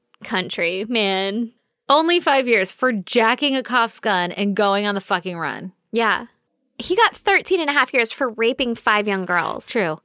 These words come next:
Speaker 2: true, true. <laughs> What
Speaker 1: Yeah.
Speaker 2: the fuck?
Speaker 1: So I had talked about Mark, uh,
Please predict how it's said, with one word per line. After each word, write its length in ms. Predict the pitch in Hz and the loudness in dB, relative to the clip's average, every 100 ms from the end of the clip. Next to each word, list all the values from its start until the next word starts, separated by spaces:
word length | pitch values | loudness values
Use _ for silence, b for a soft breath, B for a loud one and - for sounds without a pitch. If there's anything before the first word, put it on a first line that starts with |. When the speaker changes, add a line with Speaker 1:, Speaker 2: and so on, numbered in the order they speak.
| - | -8
Speaker 2:
true, 360 | 220 165 170 - - | -4 -4 -4 -12 -8
true. 220 | 202 208 | -2 0
<laughs> 280 | 180 - - | -2 -6 -6
What 140 | - | 0
Speaker 1:
Yeah. 100 | 254 370 | 2 2
Speaker 2:
the 80 | 262 | 0
fuck? 500 | - 226 92 - - _ - | -4 -2 -2 -4 -12 _ -6
Speaker 1:
So 180 | - 349 | 0 2
I 60 | |
had 120 | 339 | 2
talked 260 | - 415 427 | 2 0 2
about 280 | 381 320 - | 2 0 0
Mark, 640 | 254 262 254 262 - - _ _ _ - | -2 2 2 0 -6 -20 _ _ _ -4
uh, 240 | 233 214 | 0 0